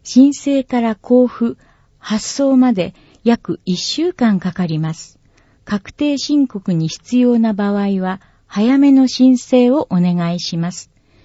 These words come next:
問い合わせ、一、大里広域市町村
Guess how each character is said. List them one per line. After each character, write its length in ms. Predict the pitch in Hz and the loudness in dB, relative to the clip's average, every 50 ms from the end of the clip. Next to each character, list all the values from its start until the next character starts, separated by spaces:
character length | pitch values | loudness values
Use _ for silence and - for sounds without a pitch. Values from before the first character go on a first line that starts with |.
| _ _ | _ _
問 260 | - 233 254 262 254 | 2 4 4 6 6
い 80 | 254 254 | 4 4
合 80 | 240 233 | 2 2
わ 120 | 226 220 | 0 -2
せ、 360 | - - - 214 202 - - _ _ _ _ _ _ _ _ _ _ - | -4 -6 -4 -4 -4 -4 -6 _ _ _ _ _ _ _ _ _ _ -8
一、 480 | 185 175 _ - - 214 208 - _ _ _ _ _ _ _ _ _ _ _ - | -8 -8 _ -8 -6 -6 -6 -6 _ _ _ _ _ _ _ _ _ _ _ -6
大 200 | 277 285 285 269 | -4 -2 -2 -4
里 400 | - - 190 170 - - 160 156 _ | -4 -4 -6 -6 -6 -6 -8 -8 _
広 320 | _ - 247 262 269 262 262 | _ -2 -2 0 0 0 -2
域 400 | 247 _ - 233 233 226 - _ _ _ _ | -4 _ -4 -4 -4 -4 -6 _ _ _ _
市 180 | - - - - | -20 -20 -20 -14
町 260 | - - 277 277 269 | -8 -4 -2 -2 -2
村 400 | 269 - - - 254 247 247 240 | -2 -4 -4 -2 2 2 2 2